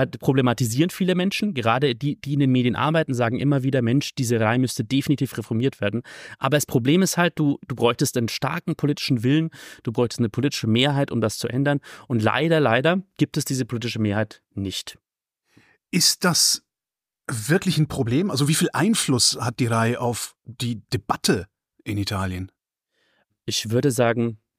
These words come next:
Speaker 1: zum einen ist der Einfluss nach wie vor sehr groß. Also Italien ist nach wie vor ein Land, auch im Vergleich zu anderen Ländern, in dem sehr viel ferngesehen wird. Italien ist ja auch ein,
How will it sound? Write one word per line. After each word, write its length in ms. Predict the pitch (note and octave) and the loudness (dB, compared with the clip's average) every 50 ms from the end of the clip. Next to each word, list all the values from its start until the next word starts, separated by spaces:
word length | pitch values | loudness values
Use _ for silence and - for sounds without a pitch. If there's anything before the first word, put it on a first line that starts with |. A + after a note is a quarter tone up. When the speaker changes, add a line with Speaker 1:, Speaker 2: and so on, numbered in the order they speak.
| _ _ _ _ _ _ | _ _ _ _ _ _
Speaker 1:
zum 240 | - - C#3 B2+ - | -4 0 0 2 2
einen 480 | - A2 A2+ C3+ D#3 E3+ F3+ F#3 F#3 - _ _ _ _ _ _ _ _ | 2 0 2 2 2 2 2 0 -2 -4 _ _ _ _ _ _ _ _
ist 160 | C3 - - | -6 -2 0
der 80 | B2 G#2 | 2 2
Einfluss 220 | A2 A#2 - G#2+ | 2 0 -2 -2
nach 180 | A2+ A#2+ A2 G#2+ | 0 0 0 -2
wie 80 | A#2+ | -4
vor 220 | - - B2 A#2 G#2+ | -2 0 0 0 0
sehr 260 | F#2 G#2 G#2+ G#2+ G2+ | 0 0 0 0 -2
groß. 680 | - - - - - - G2+ G2 F#2 E2+ - - - | -2 -6 -10 -10 -8 -8 -6 -8 -8 -8 -10 -12 -10
Also 200 | - A2+ G#2+ A#2 | -8 -6 -4 -4
Italien 400 | A2 - - G#2+ G#2 A#2+ C3 B2+ | -4 -4 -2 -2 -2 0 0 0
ist 140 | A2+ G#2 A#2 | 0 0 0
nach 260 | A#2 G#2+ A2+ B2 C3+ | 0 0 0 0 -2
wie 100 | D3 D3 | -4 -6
vor 180 | - - D3 A#2+ | -4 -2 -2 0
ein 140 | A#2+ A#2 | 0 0
Land, 460 | A2 G2+ G2+ G#2+ B2 C#3+ D#3 - - - - - - - - - _ | 0 0 0 -2 -2 -2 -2 -4 -6 -12 -16 -20 -20 -20 -20 -20 _
auch 160 | - A#2 G2+ | -4 -2 0
im 80 | A2+ A2 | 2 0
Vergleich 240 | A2+ G2+ - G2+ - | 0 0 -2 -4 -4
zu 140 | - - G#2+ | -4 -6 -2
anderen 260 | G#2+ B2 C#3+ D3 C#3 | 0 0 2 2 4
Ländern, 200 | C3+ B2+ C3 A#2+ | 2 2 2 2
in 140 | A2+ A2+ G#2+ | 0 0 2
dem 140 | G#2+ G#2+ | 2 2
sehr 260 | G#2 G2+ A2 A2 A#2 A2+ | 2 4 4 2 2 2
viel 160 | - - A2 | 0 -4 -4
ferngesehen 720 | - - - A2 F#2+ G2 G2+ G2+ F2+ F#2 F#2+ F2 F2 F2+ | -4 -2 0 0 2 2 2 2 0 0 -2 -4 -4 -6
wird. 220 | F2 F2 E2+ - - - - - - - | -6 -8 -10 -12 -16 -20 -20 -20 -10 -8
Italien 280 | - A2+ - A#2 A#2+ B2 | -8 -4 -2 -2 0 0
ist 120 | A#2+ A#2 | 0 0
ja 100 | - B2+ | 0 0
auch 180 | A#2+ A#2+ - - | 0 -2 0 0
ein, 140 | A2+ G#2 | -2 -2